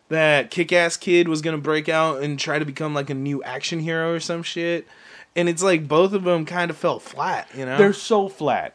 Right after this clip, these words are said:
Speaker 2: And it's unfortunate that this movie is dra-, I think the biggest criticism of this movie, and something I didn't wanna see for a very long time until recently when we started to, when I watched this for this podcast,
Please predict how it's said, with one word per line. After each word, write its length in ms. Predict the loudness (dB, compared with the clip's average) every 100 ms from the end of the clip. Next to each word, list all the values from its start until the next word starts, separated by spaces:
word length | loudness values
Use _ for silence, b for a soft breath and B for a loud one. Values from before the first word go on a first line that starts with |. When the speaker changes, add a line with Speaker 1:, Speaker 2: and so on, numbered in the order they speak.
| -2
Speaker 2:
And 200 | 0 0
it's 180 | 0 0
unfortunate 720 | -2 2 0 0 -2 -4 -2
that 140 | -4
this 180 | -4 -6
movie 360 | -4 -4 0 -2
is 140 | -2
dra-, 240 | -2 0 0
I 80 |
think 200 | -2 -4
the 80 | -6
biggest 340 | -4 -4 -4 -4
criticism 540 | -6 -4 -8 -8 -6
of 160 | -6 -6
this 180 | -10
movie, 460 | -6 -6 -4 -8 -8 b b b
and 180 | -4 -4
something 380 | 0 0 2 2
I 100 | 2
didn't 300 | 2 -2 0
wanna 220 | -2 -2
see 320 | -6 -8 -8
for 180 | -6 -4
a 40 | -2
very 220 | -2 0
long 260 | 0 -2
time 300 | -4 -4 -4
until 240 | -6 -6 -8
recently 460 | -6 -8 -6 -6
when 180 | -4 -4
we 100 | -4
started 360 | -4 -4 -4 -8 _
to, 100 | -12
when 360 | -12 -12 -6 -4
I 60 | -2
watched 340 | -2 -2 -4
this 160 | -8 -4
for 200 | -6 -4
this 160 | -8
podcast, 680 | 0 0 0 2 0 0